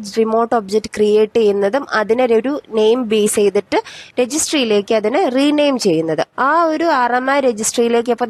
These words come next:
നമ്മുടെ ഒബ്ജക്റ്റ് അവിടെ കിടക്കുന്നുണ്ടാവും. Through രജിസ്ട്രിയിലൂടെയാണ് നമ്മൾ എന്ത് ചെയ്യുന്നത്, ക്ലയന്റ് പ്രോഗ്രാം റിക്വസ്റ്റ് ചെയ്യുന്നത് ആ റിമോട്ട് ഒബ്ജക്റ്റിന് വേണ്ടിയിട്ട്. ഓക്കെ, അതിന്റെ, so അതിന്റെ ടോട്ടൽ വർക്കിംഗ് ഒന്ന് നോക്കാം നമുക്ക്. അപ്പൊ ഈ ഒരു രീതിയിൽ ഇപ്പൊ ഒരു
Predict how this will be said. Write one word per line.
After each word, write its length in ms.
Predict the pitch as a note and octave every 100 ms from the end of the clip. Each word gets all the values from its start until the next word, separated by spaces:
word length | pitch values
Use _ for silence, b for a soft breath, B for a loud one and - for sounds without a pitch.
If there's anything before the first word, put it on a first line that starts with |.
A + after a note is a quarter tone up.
| A3
നമ്മുടെ 240 | A3 A3 G3+
ഒബ്ജക്റ്റ് 420 | F3 G#3+ - B3
അവിടെ 180 | A3+ C#4+ B B B B A3+
കിടക്കുന്നുണ്ടാവും. 720 | G#3 A3+ A#3 A3 G#3 A#3+ D4+ _ -
Through 200 | E4 F#4+ - A#3
രജിസ്ട്രിയിലൂടെയാണ് 840 | A3 A3 - C#4+ C#4 C#4+ C4+ A#3 A3+ G#3+
നമ്മൾ 200 | G3 G#3 G#3+
എന്ത് 120 | G3
ചെയ്യുന്നത്, 340 | G3+ G3 F#3+ G3 -
ക്ലയന്റ് 360 | G#3 G#3+ A#3 A#3
പ്രോഗ്രാം 500 | B3 A#3 A#3 A3+ A#3 E4+ B3
റിക്വസ്റ്റ് 440 | G#3+ - B3+ - G#3
ചെയ്യുന്നത് 320 | F3 F3+ A3 G#3+
ആ 40 | G#3
റിമോട്ട് 340 | G3 G3 G#3 G3
ഒബ്ജക്റ്റിന് 440 | E3+ F3+ - F3+ F3+
വേണ്ടിയിട്ട്. 420 | F3 E3 D#3 - _ _ _ _ _ - A#3
ഓക്കെ, 180 | - D#4+ - D#4+
അതിന്റെ, 340 | C4+ D4+ C#4 E4 - _ _ _ _ _ _ _ -
so 60 | B3+
അതിന്റെ 220 | B3 C4+ C4+
ടോട്ടൽ 360 | C4 A3+ A3+ C#4+ B3
വർക്കിംഗ് 420 | G#3+ - A#3+ A#3
ഒന്ന് 140 | G#3 G3 E3+
നോക്കാം 360 | D#3 F#3 E3 D#3
നമുക്ക്. 320 | D#3 D#3 D4+ B B B
അപ്പൊ 160 | - A#3 A#3 - A3
ഈ 20 | B3
ഒരു 100 | B3 A3+
രീതിയിൽ 260 | G#3+ G3 G#3+
ഇപ്പൊ 100 |
ഒരു 60 | A3+